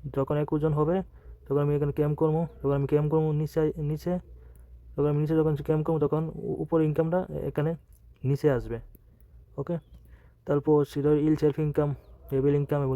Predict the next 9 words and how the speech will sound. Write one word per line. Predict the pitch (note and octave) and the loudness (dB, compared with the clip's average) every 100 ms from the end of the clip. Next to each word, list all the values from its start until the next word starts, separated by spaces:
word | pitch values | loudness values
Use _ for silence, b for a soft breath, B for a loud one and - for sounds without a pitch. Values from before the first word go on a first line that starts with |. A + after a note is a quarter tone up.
| B2+ | 0
লিভ-, | C3+ C#3+ - b b - C3 | 0 0 -4 b b -2 2
গিফট | D3 C#3+ | 2 2
লিভার | C3+ C#3 C3 | 4 4 2
ইনকাম। | A#2+ A#2 B2 | -2 -6 -6
আমি | B2+ C#3 | -2 -2
যখন, | C#3+ C#3+ - b b b - C3+ | 0 -4 -6 b b b -10 -4
এ, | C3 B2+ B2+ B2+ C3 B2+ C3 | 0 0 -2 -2 -4 -6 -2
আমার | C#3 C#3 - | 0 0 0
টিম | D3+ | 0